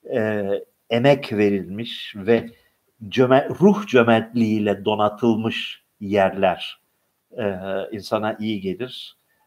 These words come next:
e, insanın gelişmesini, e, sağlar. "İracım, herkesi engelle, hocamla baş başa konuşmak istiyorum." demiş Jermen Hanım. Acaba baş başa ne konuşacak? Merak ettim şimdi.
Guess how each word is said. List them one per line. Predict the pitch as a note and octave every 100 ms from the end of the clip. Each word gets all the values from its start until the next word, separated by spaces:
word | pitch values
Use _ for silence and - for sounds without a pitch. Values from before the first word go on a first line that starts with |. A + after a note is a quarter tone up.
| _
e, | - A#2+
insanın | G#2 A2+ A2 C#3+ C#3+ - G2+ F2
gelişmesini, | G#2 F#2+ G2 - G#2+ - - G#2 G2 - _ _ _ _ _ _ _ -
e, | A#2 G#2 G2 F#2 G2+ G2 G#2 - - - -
sağlar. | - - D#2+ B1+ A#1 - _ _ _ _ _ _ _ - _ _ _ - -
"İracım, | - E3 C#3+ B2 C3+
herkesi | D3+ D#3 D#3 C3 -
engelle, | D3 C#3 C#3+ D3 E3
hocamla | D3+ C#3+ D#3 D#3 D3 C#3
baş | D#3+ D#3
başa | C#3 A#2+ C#3+
konuşmak | - C3 B2 - D3+ B2+
istiyorum." | A#2 - C3+ B2+ A#2+ A2+ G#2+
demiş | A2 A2+ A2+ - -
Jermen | A2+ F#2+ G2 G#2+ A2+ A#2 A#2+ A#2+
Hanım. | A2 G2 A2 A2+ C3+ G3 - _ _ _ _ _ A#2+
Acaba | B2+ A#2 A#2 A#2
baş | B2 A#2+ -
başa | A2+ A#2+
ne | A2 A#2 B2+
konuşacak? | B2 G#2 G2 F2+ F#2+ F#3 -
Merak | G#2 F2+ F2+ D#2+ -
ettim | F#2+ _ - -
şimdi. | - - - _ - A2 D3+ B3+